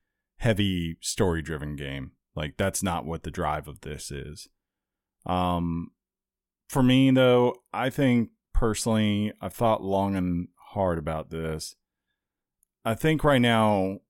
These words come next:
I don't wanna go the full way yet, but I'm at a nine point five personally right now on this. This is easily the best thing I've played this year,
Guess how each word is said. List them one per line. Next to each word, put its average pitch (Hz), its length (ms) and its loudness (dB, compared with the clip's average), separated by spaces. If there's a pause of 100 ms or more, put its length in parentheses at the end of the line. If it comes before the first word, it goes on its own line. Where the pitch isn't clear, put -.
(760)
I 113 60 -2
don't 113 420 0
wanna 107 240 0
go 95 160 -2
the 90 60 -4
full 87 340 -4
way 82 320 -2
yet, 80 440 -6
but - 180 -4
I'm 113 200 0
at 101 180 2
a - 20 0
nine 82 300 -2
point 78 280 -6
five 73 320 -8
personally 73 500 -12 (300)
right 78 180 -4
now 73 220 -6
on 73 100 -8
this. 71 200 -10
This 87 180 -8
is 82 300 -10 (180)
easily 85 340 -6
the 76 80 -10
best 80 240 -6
thing 80 200 -6
I've 76 140 -10
played 78 220 -4
this 76 220 -10
year, 76 360 -10